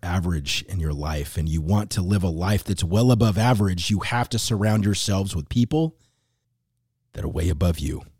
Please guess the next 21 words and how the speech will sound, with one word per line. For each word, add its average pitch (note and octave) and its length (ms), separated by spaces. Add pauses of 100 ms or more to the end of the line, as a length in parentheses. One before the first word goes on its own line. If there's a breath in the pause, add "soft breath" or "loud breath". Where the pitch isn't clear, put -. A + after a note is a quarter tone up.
(100)
in D2+ 80
accomplishment, - 760 (960)
way G2+ 220
beyond A#2+ 480
you F2+ 160
in D#2+ 100
what D#2+ 220
you're D#2 80
doing, D2 440 (560 soft breath)
and A2 120
have G#2+ 180
way A#2 280
more C3+ 200
capabilities A2+ 720
and G#2+ 140
skills G2+ 400
than F#2+ 160
you F#2 120
have E2 360
right D#2 200
now. C2+ 360